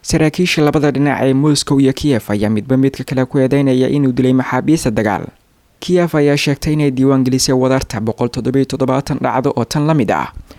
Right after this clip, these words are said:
kuwaasoo dhegta dhiigga loogu daray maxaabiis dagaalada loo qabtay tan iyo markii uu bilowday duulaanka Ruushka sanadkii labada kun laba iyo labaatankii. Wakiilka xuquuqul insaanka ee Ukraine Dimitris Lubnitz ayaa eedeyntan soo jeediyey,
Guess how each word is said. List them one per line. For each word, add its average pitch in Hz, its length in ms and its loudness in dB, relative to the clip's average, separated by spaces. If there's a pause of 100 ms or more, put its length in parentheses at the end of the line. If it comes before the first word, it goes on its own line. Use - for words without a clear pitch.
(280)
kuwaasoo 120 440 -2
dhegta 131 260 -4
dhiigga 131 280 2
loogu 135 220 2
daray 139 200 0
maxaabiis 139 500 -2
dagaalada 147 420 0
loo 143 220 2
qabtay 110 320 -8
tan 123 260 -4
iyo 123 140 0
markii 135 280 -2
uu 127 60 0
bilowday 123 380 0
duulaanka 127 500 -2
Ruushka - 420 -6 (540)
sanadkii 120 480 -4
labada 123 280 0
kun 123 180 -4
laba 127 140 2
iyo 131 80 4
labaatankii. 123 640 -2 (640)
Wakiilka 170 400 -2
xuquuqul 147 340 -2
insaanka 151 480 -2
ee 143 160 4
Ukraine 143 280 -2
Dimitris 151 500 -2
Lubnitz 147 400 0
ayaa 135 260 2
eedeyntan 143 440 0
soo 156 160 0
jeediyey, 110 480 0